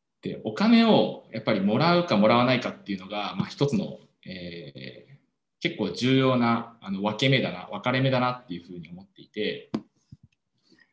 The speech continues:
えー、まあ、心理学の実験でですね、えー、まあ、子供にこうパズルを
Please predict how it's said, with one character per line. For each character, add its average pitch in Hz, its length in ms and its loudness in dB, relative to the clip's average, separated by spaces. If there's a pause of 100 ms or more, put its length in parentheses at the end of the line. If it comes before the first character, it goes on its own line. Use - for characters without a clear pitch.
(280)
え 85 680 -12 (160)
ー、 - 40 -20 (1000)
ま 110 80 -8
あ、 - 20 -8
心 170 220 2
理 202 60 8
学 139 180 4
の 95 100 0
実 92 240 -10
験 98 200 0
で 98 60 2
で 98 100 -6
す - 80 -16
ね、 - 320 -10 (1000)
え - 280 -18
ー、 - 20 -16
ま 98 80 -12
あ、 - 20 -14
子 135 120 -6
供 160 240 4
に 160 360 -2
こ 123 180 -8
う - 40 -14
パ 170 100 2
ズ 131 160 0
ル 87 120 -2
を - 140 -8